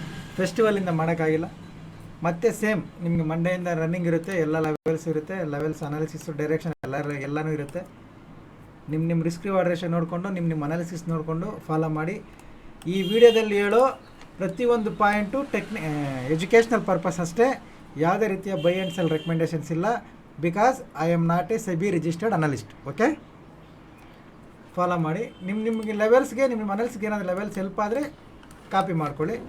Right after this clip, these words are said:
But ಈ ಲೆವೆಲ್ಸ್ ಎಲ್ಲ ನಿಮ್ಗೆ ಇನ್ನೂ ಅನಾಲಿಸಿಸ್ ಅನ್ನೋದು, ಮಂಡೇ ಅನಾಲಿಸಿಸ್ ಅನ್ನೋದು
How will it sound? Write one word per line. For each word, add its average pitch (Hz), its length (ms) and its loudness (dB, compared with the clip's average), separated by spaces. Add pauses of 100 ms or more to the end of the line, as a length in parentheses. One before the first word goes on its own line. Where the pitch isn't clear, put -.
(1120)
But 208 200 0
ಈ 233 80 4
ಲೆವೆಲ್ಸ್ 233 340 8
ಎಲ್ಲ 247 100 2
ನಿಮ್ಗೆ 214 320 -2
ಇನ್ನೂ 226 160 2 (580)
ಅನಾಲಿಸಿಸ್ 220 400 0
ಅನ್ನೋದು, 202 440 0 (460)
ಮಂಡೇ 196 300 4
ಅನಾಲಿಸಿಸ್ 202 420 2
ಅನ್ನೋದು 180 420 -4